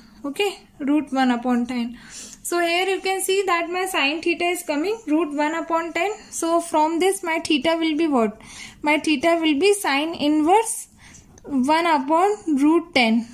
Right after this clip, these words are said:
Okay, now in this equation what I have taken? I have taken this part equals to theta. So here my L H S is what? Sine theta. It means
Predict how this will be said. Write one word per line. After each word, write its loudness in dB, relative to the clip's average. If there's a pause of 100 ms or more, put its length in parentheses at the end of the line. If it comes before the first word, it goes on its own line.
(140)
Okay, -4 (720)
now 2 (340)
in -2
this 0
equation -2
what 2
I 2
have -2
taken? -2 (520)
I 2
have 0
taken 0
this 0
part 0
equals -2
to -8
theta. -2 (380)
So -2
here -2
my 0
L 2
H -2
S -4
is -6
what? -2 (400)
Sine -2
theta. 0
It -4
means -2